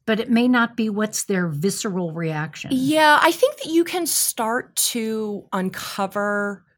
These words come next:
Speaker 2: the re-, their, their real feelings by, you know, you have to ask for specific questions. You have to dig in. You want those specifics. And,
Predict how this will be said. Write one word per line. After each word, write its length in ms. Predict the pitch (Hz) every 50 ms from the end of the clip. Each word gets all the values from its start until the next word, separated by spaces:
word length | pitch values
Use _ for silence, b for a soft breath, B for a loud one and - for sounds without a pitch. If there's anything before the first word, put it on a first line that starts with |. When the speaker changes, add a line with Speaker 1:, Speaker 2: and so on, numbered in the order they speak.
| _ -
Speaker 2:
the 100 | 190 180
re-, 260 | 165 160 165 180 180 -
their, 320 | 165 139 196 190 190 190 -
their 280 | 170 143 190 180 180
real 360 | 170 165 180 185 196 208 214
feelings 320 | 208 - 240 220 226 226 -
by, 160 | - 233 -
you 100 | 226 226
know, 120 | 214 208 190
you 140 | 214 240 247
have 120 | 262 285
to 120 | - - -
ask 200 | 262 277 269 -
for 100 | - 269
specific 520 | - - - 202 - 240 233 - 220 -
questions. 460 | - - 202 220 - - 190 135 - -
You 200 | - 202 214 226
have 440 | 208 - - - 233 233 247 240 -
to 80 | - 240
dig 340 | 170 143 202 185 180 160 -
in. 400 | - - 160 143 - 180 196 -
You 240 | - 185 190 196 180
want 340 | 175 180 190 196 202 202
those 220 | - 202 196 196 -
specifics. 800 | - - - 196 - - 170 151 - - - - - - - - -
And, 400 | 196 190 190 190 190 190 190